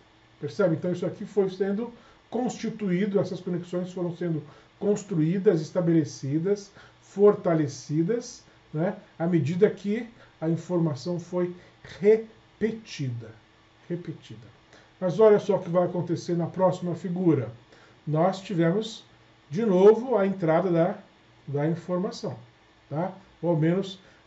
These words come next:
parte da informação. Agora, o dois fez aqui um novo link com cinco.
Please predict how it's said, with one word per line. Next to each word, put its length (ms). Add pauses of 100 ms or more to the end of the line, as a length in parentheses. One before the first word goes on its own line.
(160)
parte 360
da 80
informação. 640 (640)
Agora, 440 (280)
o 100
dois 600 (320)
fez 360
aqui 280
um 180
novo 320
link 280
com 240
cinco. 560